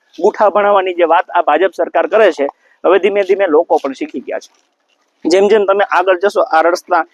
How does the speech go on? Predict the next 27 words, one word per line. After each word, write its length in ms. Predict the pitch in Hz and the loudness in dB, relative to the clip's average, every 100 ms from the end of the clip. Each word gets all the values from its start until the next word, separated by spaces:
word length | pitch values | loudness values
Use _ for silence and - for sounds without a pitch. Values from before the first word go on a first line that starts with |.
| _ - | _ -4
આમાં 180 | 214 214 | -2 -2
તમને 220 | 214 220 | -4 -2
ક્યાં 180 | 226 165 | -2 0
ડામર 300 | 160 160 139 | 0 0 -2
દેખાય? 340 | 139 - 135 | -2 -2 -4
તમે 200 | 156 156 | -4 -2
જોજો, 260 | 175 143 123 | 0 0 -2
એ 140 | 120 - _ _ - | -10 -18 _ _ -4
આમાં 180 | 175 180 | -2 0
ક્યાં 140 | 170 | 2
ડામર 260 | 160 180 175 | 2 2 0
તમને 240 | 170 170 | -2 -2
દેખાય? 340 | 165 170 190 180 _ _ _ _ _ _ _ _ | -2 0 0 -2 _ _ _ _ _ _ _ _
આ, 60 | 147 | -4
આ, 180 | - 151 | 0 0
આ, 320 | - 160 151 | 2 2 4
આ 40 | 160 | 2
ડામર 340 | 160 180 185 | 2 2 0
છે 120 | 196 | -4
ક્યાંય? 280 | 185 190 - _ _ - - - - | -8 -14 -18 _ _ -20 -20 -16 -4
આ, 140 | 156 | -4
આ, 160 | 156 151 | -2 0
આ, 140 | 151 151 | 0 2
આ 100 | 165 | 2
રોડ 200 | 170 160 | 2 2
છે 100 | 143 | 0
ગાંધીનગરના. 640 | 156 175 156 131 123 117 | -2 -2 -2 -2 -6 -8